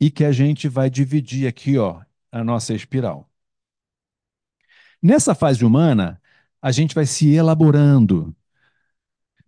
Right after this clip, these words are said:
nos três reinos. A gente vai entendendo a nossa individualização pouco a pouco. A gente vai começar percebendo que nós somos uma individualidade. E a gente vai se ensaiando pra vida.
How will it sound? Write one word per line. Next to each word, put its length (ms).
nos 360
três 280
reinos. 720
A 120
gente 320
vai 180
entendendo 680
a 40
nossa 360
individualização 1600
pouco 260
a 40
pouco. 320
A 40
gente 100
vai 100
começar 340
percebendo 760
que 80
nós 140
somos 240
uma 180
individualidade. 1120
E 120
a 40
gente 220
vai 120
se 200
ensaiando 680
pra 180
vida. 520